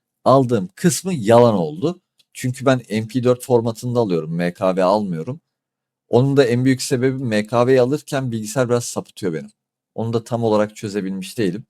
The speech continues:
Durum böyle olduğu için de dediğim gibi hızlanma yetmişti, yetmiş ikiye çıktı. Diğer taraftan hani şunu da göstereyim. On dört maç arkamızda kaldı.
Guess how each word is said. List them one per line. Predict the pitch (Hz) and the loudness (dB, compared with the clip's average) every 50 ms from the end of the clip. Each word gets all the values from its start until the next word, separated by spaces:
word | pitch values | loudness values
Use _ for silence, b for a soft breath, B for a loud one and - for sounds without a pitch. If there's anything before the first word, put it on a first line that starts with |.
| b b b b b b b b b b _ _ _ _ _ _ _ _ _ | b b b b b b b b b b _ _ _ _ _ _ _ _ _
Durum | 180 202 220 208 | 4 6 6 8
böyle | 208 208 196 202 | 8 6 6 6
olduğu | 202 202 190 180 196 | 4 4 4 2 0
için | 196 185 - - 180 175 170 | -2 -2 -4 -6 -6 -4 -2
de | 190 180 156 | -4 -2 0
dediğim | 156 143 143 135 113 | 0 2 2 0 0
gibi | 95 90 80 76 78 | -2 -4 -4 -6 -8
hızlanma | 90 107 110 104 110 117 107 101 92 87 | -8 -8 -8 0 2 2 2 2 -2 -4
yetmişti, | 87 87 101 120 120 - _ 165 160 - - - 180 | -2 -2 -2 -2 -2 -4 _ -8 -8 -8 -6 -4 -4
yetmiş | 180 139 120 110 107 110 123 117 110 - | 0 0 0 -2 -2 -4 -6 -8 -8 -8
ikiye | - - 139 143 139 | -6 -2 -2 -2 -2
çıktı. | 139 - 123 - _ - 143 170 175 b b b b b _ _ - 104 | -2 -8 -12 -12 _ -6 -6 -6 -6 b b b b b _ _ -8 -2
Diğer | 90 113 156 196 226 226 214 | 2 4 4 4 4 2 0
taraftan | - 226 208 196 185 - - 175 170 170 - _ _ _ _ _ _ _ _ _ _ _ _ _ _ | -2 0 0 0 -2 -2 -2 -2 -2 -2 -6 _ _ _ _ _ _ _ _ _ _ _ _ _ _
hani | - 120 117 110 107 107 - _ | -2 -2 0 -2 -2 -6 -10 _
şunu | - - 170 165 170 156 | -8 -4 -2 0 2 2
da | 151 | 2
göstereyim. | 127 139 151 160 - - - 165 147 151 92 - _ _ _ _ _ _ _ _ _ _ _ _ _ _ _ _ _ _ _ _ _ _ _ _ _ _ _ _ _ _ _ _ _ | 4 4 2 2 2 -2 -2 0 0 -2 -4 -10 _ _ _ _ _ _ _ _ _ _ _ _ _ _ _ _ _ _ _ _ _ _ _ _ _ _ _ _ _ _ _ _ _
On | - 156 185 208 208 | 6 8 8 8 8
dört | 202 185 185 - - | 6 6 6 2 0
maç | 104 92 - - | -2 -2 -2 -4
arkamızda | - - 98 101 98 - 123 123 131 127 143 190 185 | 0 2 2 2 2 0 -2 0 0 0 0 0 0
kaldı. | 190 196 175 175 170 165 185 180 165 | 2 4 4 4 4 2 0 -2 -2